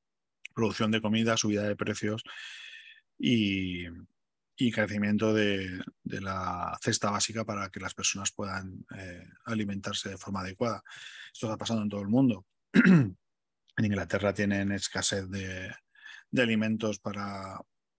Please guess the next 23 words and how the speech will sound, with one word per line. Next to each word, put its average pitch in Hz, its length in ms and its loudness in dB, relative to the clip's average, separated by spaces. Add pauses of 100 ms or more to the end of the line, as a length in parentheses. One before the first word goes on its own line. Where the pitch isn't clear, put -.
(360)
para, 101 300 -6
tienen 110 240 -2
escasez, 107 320 -4
escasez - 360 0
de 92 100 -10
huevos, 113 500 4
escasez 101 420 -4
de... 101 220 -6 (320)
Pero 120 80 2
también 117 160 6
está 120 120 4
pasando 110 280 2
en 98 80 -4
España. 120 240 2
Hay 120 80 6
un 135 60 6
montón 131 300 4
de 120 100 2
productos 113 460 -2
que 113 140 -4
según 110 320 2
la 113 120 4
zona 117 300 -2